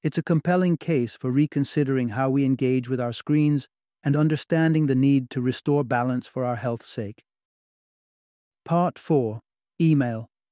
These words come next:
The modern siren call disguised as productivity. Answering an email the moment it buzzes into our inbox feels like productivity. But this knee-jerk responsiveness is a modern-day mirage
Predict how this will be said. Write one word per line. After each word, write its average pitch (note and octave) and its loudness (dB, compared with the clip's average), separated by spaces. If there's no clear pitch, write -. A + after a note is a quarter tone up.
The D3 0
modern E3+ 2
siren C3+ 0
call B2+ -4
disguised D3 0
as C3+ -2
productivity. C3+ -4
Answering F#3+ 2
an E3+ 4
email E3+ 4
the D3+ 0
moment D#3 2
it C#3+ -4
buzzes D3+ 0
into C#3+ 0
our C3+ 0
inbox C#3+ 0
feels F3 4
like C3+ -2
productivity. C3+ -2
But C#3+ -2
this D#3+ 2
knee-jerk E3 4
responsiveness C3+ -2
is C#3+ -2
a C#3 2
modern-day D3+ 2
mirage C3 0